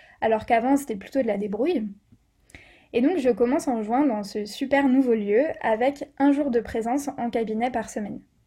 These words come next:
Et dès le début, mes journées, elles sont remplies. Je dépasse largement mes calculs pour rentrer dans mes frais. Et puis, je commence à être appelée. Donc par des journalistes pour aider à écrire leurs papiers sur l'Ayurveda, par une entreprise pour qui je devais travailler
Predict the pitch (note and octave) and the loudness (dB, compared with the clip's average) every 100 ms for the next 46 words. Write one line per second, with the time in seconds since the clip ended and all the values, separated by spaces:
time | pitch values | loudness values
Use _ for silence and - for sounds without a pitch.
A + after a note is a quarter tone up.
0 | - - - _ _ - G#3+ C#4+ D4+ B3+ | -20 -20 -20 _ _ -6 -2 0 2 0
1 | A3 C#4 D4+ A#3+ A3 G#3+ A#3+ B3+ G#3 A3 | 0 2 2 2 0 0 2 2 0 -4
2 | G#3+ G#3+ A#3 C#4+ - - B3+ G#3 A3 A3 | -4 -4 -6 -6 -10 -8 -4 2 4 4
3 | G#3+ A#3+ B3 C4 C4 B3+ B3+ G#3+ A3+ A3 | 0 2 2 4 2 0 -2 -2 -2 -2
4 | - B3 - G#3+ G#3 - A3+ G#3 G3 G3 | -4 -6 -8 -10 -8 -6 -6 -6 -8 -4
5 | C4 - _ _ _ _ _ _ _ _ | -6 -6 _ _ _ _ _ _ _ _
6 | _ - - - A#3+ - B3+ D4 - A#3 | _ -20 -10 -4 -4 -4 -4 -2 0 0
7 | A#3+ C4+ G#3+ G3+ A3+ G#3 - - _ _ | 0 2 0 0 -4 -4 -8 -14 _ _
8 | _ - _ _ _ - A3 A3 A3 A#3 | _ -20 _ _ _ -8 -4 -2 0 0
9 | A3+ B3 B3 B3+ C#4+ - - A3+ A3 A3 | 2 2 4 2 0 -4 -8 -4 0 2
10 | G3+ G3+ - B3 A#3+ G#3 A#3 A3 B3+ B3 | 2 -2 -4 0 -2 -2 -4 -2 -2 -2
11 | A3+ G#3 G3+ G3+ G3+ G3+ B3+ E4 _ _ | -4 -4 -6 -8 -8 -2 -2 -2 _ _
12 | _ _ _ _ B3+ C#4 C4+ C4 B3+ C4 | _ _ _ _ 2 6 6 4 2 0
13 | - C4+ - A3 G3+ B3 G#3+ B3 A#3+ B3+ | 0 -4 -4 -12 -10 -10 0 2 4 2
14 | - C4 B3+ B3+ B3+ | 2 0 2 4 4